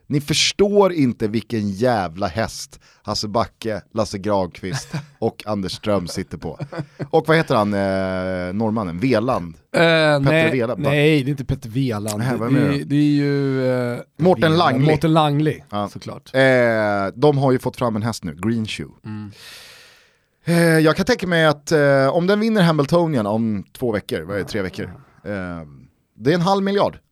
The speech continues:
Speaker 1: Halv miljard i avel. Då är det bara att ställa av den och så är det liksom,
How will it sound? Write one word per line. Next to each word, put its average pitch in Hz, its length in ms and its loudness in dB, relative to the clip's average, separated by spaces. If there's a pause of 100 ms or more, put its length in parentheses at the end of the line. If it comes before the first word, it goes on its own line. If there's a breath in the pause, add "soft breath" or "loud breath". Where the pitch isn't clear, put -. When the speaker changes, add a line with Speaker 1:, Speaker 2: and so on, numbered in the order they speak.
Speaker 1:
Halv 226 420 2
miljard 190 540 4
i 139 100 2
avel. 151 360 4
Då 135 100 2
är - 20 6
det 214 60 4
bara 208 80 4
att 147 60 2
ställa 160 260 0
av 190 240 4
den 110 260 -2 (280)
och 147 140 2
så 160 400 -2
är 147 220 0
det 139 260 2
liksom, 120 420 -4